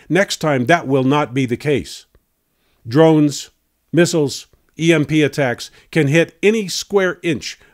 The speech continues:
of the United States, and there is little that could be done to prevent that. North America can now be destroyed. We can be killed in our homes, and not one enemy soldier needs to land on our shores to do it.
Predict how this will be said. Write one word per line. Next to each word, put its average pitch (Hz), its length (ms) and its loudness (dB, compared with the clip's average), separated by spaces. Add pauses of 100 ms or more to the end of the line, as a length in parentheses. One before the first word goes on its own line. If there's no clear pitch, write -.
of 127 80 -10
the 127 80 -2
United 131 320 -2
States, - 420 -6 (200)
and 131 120 -6
there 131 160 0
is 117 160 -6
little 127 380 -2
that 107 260 -8 (240)
could 127 140 -6
be 117 120 -4
done 117 300 -2
to 113 140 -12
prevent 107 360 -8
that. - 220 -18 (440)
North 175 300 4
America 151 460 -2
can 131 220 -4
now 139 200 0
be 120 200 -4
destroyed. 110 720 -2 (320)
We 151 120 2
can 139 180 -2
be 127 120 -2
killed 185 420 -2
in 127 160 -6
our 110 180 -2
homes, 113 680 0 (360)
and 117 120 -6
not 131 180 -2
one 160 320 0
enemy 139 380 -2
soldier 123 420 -2
needs 120 300 -4
to 127 80 -6
land 127 320 -2
on 120 140 -2
our 113 160 -2
shores 117 420 -4
to 120 100 -12
do 107 160 -4
it. 80 140 -10